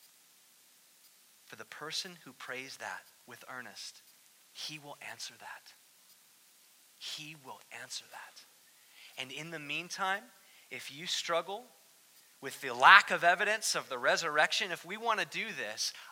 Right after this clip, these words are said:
I would be glad to meet with you. I love to drink coffee. We could walk through all sorts. I mean, we hit the tip of the iceberg today. I would love to do that with you.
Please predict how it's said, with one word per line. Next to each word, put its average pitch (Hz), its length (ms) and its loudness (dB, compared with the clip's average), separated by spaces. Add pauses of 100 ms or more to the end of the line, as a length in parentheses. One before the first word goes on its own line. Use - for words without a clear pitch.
I 208 240 10
would 220 200 -4
be 185 120 -8
glad 165 760 4
to 160 140 -8
meet 135 260 -12
with 147 260 -16
you. 175 300 -14 (300)
I 127 120 0
love 156 280 -2
to 160 80 -8
drink 160 260 -8
coffee. 190 560 -4 (920)
We 196 140 -14
could 160 160 -8
walk 139 280 -8
through 139 220 -12
all 196 440 -6
sorts. - 600 -10 (100)
I 165 60 -12
mean, 175 200 -12
we 220 160 -12
hit 170 300 -14
the 143 100 -12 (100)
tip - 420 -12 (360)
of 156 260 -14
the 147 180 -20 (280)
iceberg - 640 -14
today. - 420 -18 (2500)
I 123 40 -10
would 131 120 -12
love 180 260 2
to 175 100 -10
do 139 200 -10
that - 240 -14
with - 180 -20
you. - 100 -20